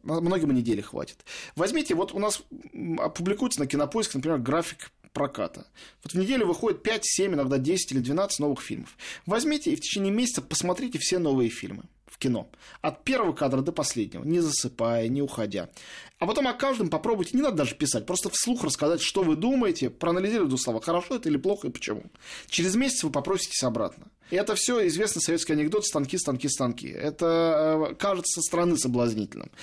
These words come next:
А в реальности, э, когда то, на чём другие люди отдыхают, ты на этом корёжишься и работаешь, не такой уж это и отдых, не такая уж это и радость, а ответственность очень большая, огромная. Что касается самому снимать, я из семьи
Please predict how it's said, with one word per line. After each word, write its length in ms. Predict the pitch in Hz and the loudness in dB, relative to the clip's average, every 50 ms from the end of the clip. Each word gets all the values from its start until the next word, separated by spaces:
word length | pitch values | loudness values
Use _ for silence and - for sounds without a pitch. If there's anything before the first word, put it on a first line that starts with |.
| - - - - - | -12 -12 -12 -8 -4
А 100 | - 147 | 0 0
в 80 | 139 143 | 2 2
реальности, 640 | 165 208 254 285 285 277 269 240 214 - - - 165 | 2 2 2 2 2 0 0 0 0 0 2 2 2
э, 420 | 151 143 139 131 - 131 135 131 | 4 4 4 2 2 2 2 2
когда 280 | - 147 143 147 170 170 | 2 0 0 2 2 0
то, 300 | 165 - 208 185 160 139 | 2 2 2 4 4 4
на 120 | 131 147 | 2 0
чём 180 | 143 - 147 147 | 0 0 0 2
другие 280 | 147 151 151 165 170 156 | 2 2 2 2 2 4
люди 220 | 156 139 131 135 | 4 4 4 4
отдыхают, 720 | 131 127 123 123 147 131 - 147 131 117 98 76 76 - - - - - - - - - - - | 2 2 2 0 -2 0 2 2 2 4 2 0 -2 -6 -12 -20 -20 -20 -20 -20 -20 -16 -4 0
ты 100 | 180 165 | 2 4
на 180 | 156 143 143 | 4 4 4
этом 360 | 143 139 135 - 131 127 123 | 2 2 0 -2 -4 -4 -4
корёжишься 640 | - - - - 147 196 220 185 143 131 - - 147 147 | -6 -2 -2 2 2 4 2 2 0 -2 -2 0 0 2
и 20 | |
работаешь, 680 | 151 175 196 233 294 302 302 - 117 - - - - - _ _ _ _ - - - | 2 2 2 2 0 0 0 0 -2 -2 -4 -6 -10 -10 _ _ _ _ -18 -10 -2
не 160 | - 180 202 | 0 0 2
такой 280 | - 220 214 - 247 226 | 2 0 0 2 2 2
уж 120 | 196 - | 2 0
это 180 | 170 160 - 151 | -2 0 2 4
и 40 | 151 | 4
отдых, 320 | 170 196 180 135 127 - | 6 4 4 0 -2 -2
не 60 | 139 | -2
такая 280 | 131 143 131 - 156 139 | -2 -2 -2 2 2 2
уж 120 | 127 - | 2 0
это 160 | 135 - - 131 | -2 -2 0 0
и 20 | |
радость, 340 | 139 165 175 160 131 110 - - - - - - | 2 2 2 2 0 -2 -4 -8 -16 -14 -4 -2
а 80 | 143 | -2
ответственность 440 | 147 151 226 233 226 - 160 135 - | 0 0 0 0 0 0 0 0 -2
очень 200 | 135 - 131 120 | -2 -2 0 0
большая, 340 | 113 113 110 - - - 107 | 0 0 0 -2 -4 -4 -2
огромная. 340 | 117 123 107 73 58 - - - - - - - - - | 0 0 0 -2 -4 -8 -12 -12 -12 -12 -12 -12 -10 -8
Что 160 | - - 226 | -6 -6 -2
касается 440 | - 277 254 - 294 269 269 - 240 | 0 0 2 2 2 2 2 0 0
самому 440 | - - 220 226 233 240 247 254 247 | 0 2 2 2 4 4 4 2 2
снимать, 560 | - - 247 247 269 285 285 277 - - - - - - - - - - - | 2 4 4 4 4 4 2 0 -2 -8 -12 -14 -16 -16 -16 -16 -16 -4 -2
я 280 | 123 139 226 269 277 | 0 2 2 2 2
из 220 | - - 214 226 208 | 0 0 0 2 2
семьи 720 | - - - - 156 151 143 151 170 190 202 190 160 - | 2 2 2 4 4 4 4 4 4 4 4 2 2 0